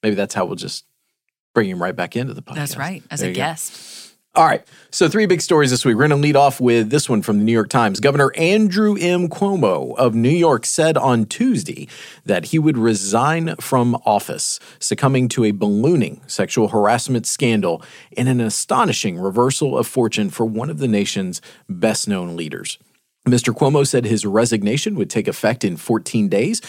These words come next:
Speaker 1: Lieutenant Governor Kathy Hochul, a Democrat, will be sworn in to replace him, becoming the first woman in history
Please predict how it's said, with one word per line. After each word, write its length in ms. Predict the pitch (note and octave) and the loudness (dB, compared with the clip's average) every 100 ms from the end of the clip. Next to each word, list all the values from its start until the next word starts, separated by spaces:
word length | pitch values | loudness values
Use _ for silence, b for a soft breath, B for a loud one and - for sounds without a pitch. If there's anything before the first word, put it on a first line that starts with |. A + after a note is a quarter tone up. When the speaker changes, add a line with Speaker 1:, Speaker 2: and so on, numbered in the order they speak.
| B B B B | B B B B
Speaker 1:
Lieutenant 480 | A#2+ A2+ F3+ F3+ C3 | 0 2 0 0 2
Governor 300 | B2 B2 A2 | 2 2 0
Kathy 420 | - C3 B2+ A2+ | 0 0 0 0
Hochul, 420 | C#3+ C#3 D#3 C#3 | 0 2 2 2
a 80 | A2 | -2
Democrat, 680 | G2 C3+ E3+ - F2 D#2+ | 0 0 2 0 0 0
will 140 | A#2 G2+ | 0 -2
be 120 | G2+ | -2
sworn 560 | - - B2+ C#3+ D3 C#3+ | -4 -2 0 2 2 -2
in 500 | B2+ D#3+ A2 G2+ A#2+ | -2 0 0 0 -2
to 160 | G#2+ | 0
replace 400 | G2+ - D#3+ E3 | -2 0 0 0
him, 160 | G#2 E2+ | -2 -4
becoming 380 | F#2 C3 B2 A2+ | -4 -2 0 0
the 100 | G#2+ | -2
first 420 | - - G#2 - | -2 -4 -2 -2
woman 320 | G2+ F2 F#2 | -4 -2 -2
in 140 | F#2+ | -4
history 500 | E2 C#3+ - C#2+ C2+ | -2 -4 -2 -8 -10